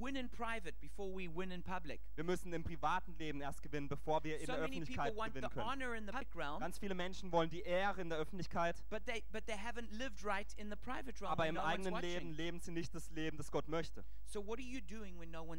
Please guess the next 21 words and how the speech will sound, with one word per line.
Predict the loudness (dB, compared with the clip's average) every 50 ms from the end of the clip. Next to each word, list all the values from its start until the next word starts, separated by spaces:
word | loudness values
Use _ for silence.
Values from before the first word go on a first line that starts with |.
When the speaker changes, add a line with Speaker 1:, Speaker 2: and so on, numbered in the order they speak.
| -2 -2
Speaker 1:
watching? | -2 -2 -2 -2 -2 -2 -2
Speaker 2:
Also | -2 -2 0 0
was | 0 0 0 2
machst | 2 2 2 2 0 0
du, | 0
wenn | 0 0 0
niemand | 0 2 2 2 2 0 0
dir | 0 2 2
an, | 2 2 0 0 0
auf | 0 0 0
die | 0 0
Finger | 0 0 0 0
schaut? | 0 0 0 0 0 0 0 0 0
Speaker 1:
And | -2 -2 -2
this | -2 -2 -2 -2
is | -2 -2 -2 0
what | 0 0 0 0 0 0 -2 -2 -2 -2 0 0 0 -2 -2 -2
is | -2 -2 -2
the | -2
difference | -2 -2 -2 -2 -2 -2 -2 -2 -2 -2
between | -2 -2 -2 -2 -2 -2 -2 -2 -2 -2 -2